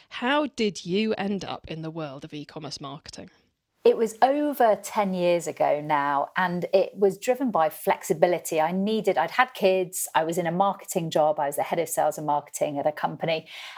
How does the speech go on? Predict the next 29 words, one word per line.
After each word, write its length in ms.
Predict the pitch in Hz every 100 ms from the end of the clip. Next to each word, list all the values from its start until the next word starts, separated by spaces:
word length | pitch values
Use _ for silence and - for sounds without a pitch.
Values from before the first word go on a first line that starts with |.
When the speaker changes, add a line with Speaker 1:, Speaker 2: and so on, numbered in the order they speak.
| -
Speaker 2:
and 260 | 190 190 -
I 140 | 196 185
needed 400 | 214 254 214 -
flexibility, 840 | 190 - 170 185 185 - 147 143 -
and 360 | 165 165 165 - - - - _
I 260 | 196 208 214 208
thought, 280 | 190 180 -
"Well, 480 | 202 175 185 - -
if 160 | 202
I've 400 | 202 214 214 -
got 180 | - 156
a 60 | 175
limited 560 | 214 320 330 320 220
number 540 | 190 170 165 151 160 -
of 100 | 185 -
hours 380 | 175 175 165 170
that 100 | 170
I 140 | 156
can 240 | 160 - 165
work, 400 | 156 147 147 -
what's 180 | - -
the 160 | 190 -
biggest 440 | 277 262 247 233 -
impact 520 | 202 175 170 156 -
I 80 | 160
can 180 | - 160
have 220 | 160 156
in 120 | 160
marketing?" 600 | 160 160 - - 147 131